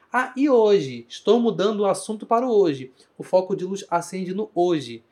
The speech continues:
"Hoje você vai comer onde?" O foco está no hoje. Por isso a partícula wa, para dizer que aquele ali é o assunto principal, é o tópico da nossa frase, ok? Então, "Kyou wa",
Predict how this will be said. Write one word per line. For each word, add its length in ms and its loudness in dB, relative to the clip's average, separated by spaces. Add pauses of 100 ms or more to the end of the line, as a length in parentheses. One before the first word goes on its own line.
(300)
"Hoje 400 4
você 260 -2
vai 220 0
comer 460 -2
onde?" 420 -6
O 80 -8
foco 400 -2
está 400 -4 (100)
no 160 -2
hoje. 220 2
Por 220 -6
isso 140 -6
a 20 -6
partícula 600 -8 (200)
wa, 340 0 (160)
para 140 -4
dizer 180 -4
que 220 -10
aquele 480 2
ali 320 -4
é 100 2
o 80 0
assunto 420 -10
principal, 600 -8
é 60 -6
o 80 -6
tópico 760 -2 (160)
da 140 -2
nossa 260 -6
frase, 560 -10
ok? 380 -4 (240)
Então, 240 -2 (180)
"Kyou 340 4
wa", 280 2